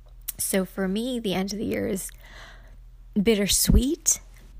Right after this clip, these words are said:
in that I remember her passing, but I celebrate the birth of both of my sisters.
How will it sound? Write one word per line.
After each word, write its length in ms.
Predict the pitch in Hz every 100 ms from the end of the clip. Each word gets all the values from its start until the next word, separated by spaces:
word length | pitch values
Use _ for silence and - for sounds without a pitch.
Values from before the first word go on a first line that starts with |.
| - - - - - - - - - - - -
in 280 | - 185 180
that 560 | 180 160 156 - - - - - - - - - - - - -
I 100 | 180
remember 460 | 180 180 180 170
her 320 | - - 220 294
passing, 760 | - 220 - - 240 190 240 - - - - - - - - - - - -
but 160 | 196
I 120 | 170
celebrate 760 | 196 - 240 233 214 - - - - - - - - - - - - - - - - - - - - - - - - - -
the 120 | -
birth 340 | 185 196 175 -
of 200 | 180 -
both 240 | 180 170
of 100 | 190
my 140 | 196 190
sisters. 880 | - 202 214 - - - - -